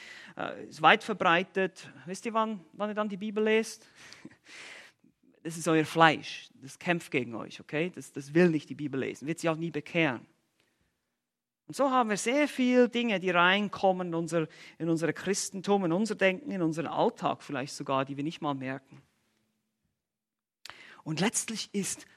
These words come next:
das weltlich, okay? Das ist Weltlichkeit. Nicht nur an äußerlichen Dingen festmachen, sondern ihr müsst, We-, Weltlichkeit ist viel, viel mehr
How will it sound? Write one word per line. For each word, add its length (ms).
das 360
weltlich, 920
okay? 260
Das 200
ist 120
Weltlichkeit. 640
Nicht 160
nur 120
an 100
äußerlichen 480
Dingen 200
festmachen, 440
sondern 240
ihr 60
müsst, 220
We-, 220
Weltlichkeit 720
ist 140
viel, 400
viel 300
mehr 500